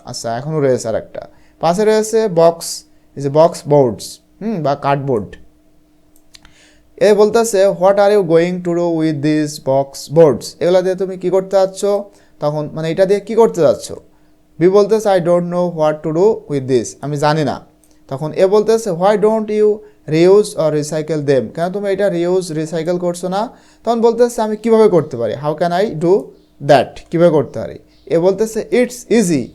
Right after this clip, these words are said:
এটা সহজ। "You can, আহ, flatten," মানে চ্যাপ্টা করা। তুমি চ্যাপ্টা করতে পারো, them, সেগুলা, "and take them to a paper recycling center,"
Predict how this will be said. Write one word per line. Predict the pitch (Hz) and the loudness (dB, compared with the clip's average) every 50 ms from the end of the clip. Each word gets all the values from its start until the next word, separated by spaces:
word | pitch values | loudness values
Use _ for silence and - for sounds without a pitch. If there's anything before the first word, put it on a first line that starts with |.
| - - | -14 -12
এটা | - 202 | -10 -10
সহজ। | 185 - - 208 208 214 185 143 117 - - - _ _ _ _ _ | -10 -2 2 2 4 4 4 2 0 -4 -10 -16 _ _ _ _ _
"You | - 185 185 | -4 -2 2
can, | 208 214 220 220 220 214 - _ _ _ _ - | 2 2 2 0 -2 -8 -12 _ _ _ _ -6
আহ, | 139 143 143 147 147 - | -4 -4 -4 -4 -4 -2
flatten," | 190 196 196 202 220 226 240 240 240 - - _ - | 0 2 2 4 2 2 0 0 -4 -10 -14 _ -10
মানে | 151 151 160 180 185 180 - - - | -8 -8 -6 -8 -8 -12 -14 -10 -6
চ্যাপ্টা | - 156 156 156 - 175 156 | -4 -4 -4 -2 0 0 2
করা। | 139 131 107 98 69 - - _ _ | 2 0 0 -2 -6 -10 -14 _ _
তুমি | - 156 170 175 | -10 -10 -8 -8
চ্যাপ্টা | 175 - 175 160 156 160 - - 220 220 | -4 -2 0 -2 -2 -2 -2 -2 -2 0
করতে | 214 226 226 - 226 | 0 -4 -2 0 2
পারো, | 214 226 214 226 233 233 - - - _ _ _ _ - 139 | 2 4 2 2 0 -2 -4 -10 -18 _ _ _ _ -4 0
them, | 147 147 151 160 160 165 | 0 0 0 -2 -4 -8
সেগুলা, | - - 147 147 156 160 165 151 - 131 | -8 -6 -4 -2 -2 -2 -4 -4 -6 -8
"and | 135 139 - - | -10 -10 -4 -2
take | 185 196 190 180 175 208 | -2 0 0 0 0 0
them | 208 214 214 214 214 - - _ _ _ _ _ _ _ - | 0 0 -2 -4 -8 -12 -20 _ _ _ _ _ _ _ -6
to | 220 233 - - | -4 -4 -2 -2
a | 180 190 196 208 202 - _ _ _ _ - | -2 -2 -2 -2 -4 -8 _ _ _ _ 0
paper | 175 175 175 190 190 196 196 202 202 - 147 147 | 0 2 4 4 4 4 2 0 -2 -8 -8 -8
recycling | 147 143 - 165 160 165 175 175 190 214 220 220 - - | -8 -6 -6 -6 -6 -4 -4 -4 -4 -4 -6 -8 -6 -4
center," | 143 127 117 - 101 82 | -4 -4 -2 -4 -6 -8